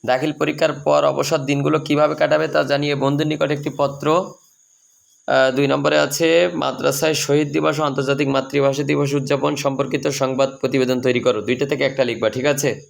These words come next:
এরপর তিন নম্বরে আছে যে কোনো একটি প্রশ্নের উত্তর দাও, অর্থাৎ তোমাদের সারাংশ আছে শ্রদ-, শ্রমকে শ্রদ্ধার সঙ্গে গ্রহণ করো।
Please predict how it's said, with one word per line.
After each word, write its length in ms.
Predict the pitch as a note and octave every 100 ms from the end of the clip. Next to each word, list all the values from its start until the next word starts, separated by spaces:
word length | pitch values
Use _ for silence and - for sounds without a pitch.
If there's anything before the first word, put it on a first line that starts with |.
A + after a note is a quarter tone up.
| _ _ _ _ _ _ _ _ _ _ _ _ _ _ _ _ _ _ _ _ _ -
এরপর 300 | C#3 C#3 D3
তিন 280 | - D3+
নম্বরে 320 | D3+ D#3 D#3 D#3
আছে 220 | C#3 D#3+
যে 160 | C#3
কোনো 180 | C#3+ D#3
একটি 180 | D3 D3
প্রশ্নের 420 | C#3 C#3 C#3 C#3+
উত্তর 200 | C3+ C#3+
দাও, 220 | C3+ A#2
অর্থাৎ 260 | A2+ A2+ C3+
তোমাদের 480 | C3+ C3+ C#3+ C#3+ C#3+ _ _ -
সারাংশ 460 | - C3 C#3 C#3
আছে 320 | D3 C#3+ D3+
শ্রদ-, 560 | D3 C#3+ C#3 C#3 - -
শ্রমকে 600 | - C3+ C#3 D3+ C#3+ D3
শ্রদ্ধার 420 | C#3 C#3 C#3 C#3+
সঙ্গে 300 | C#3+ C#3+ C#3+
গ্রহণ 360 | B2+ B2+ C#3+ C#3+
করো। 420 | C#3+ C#3+ -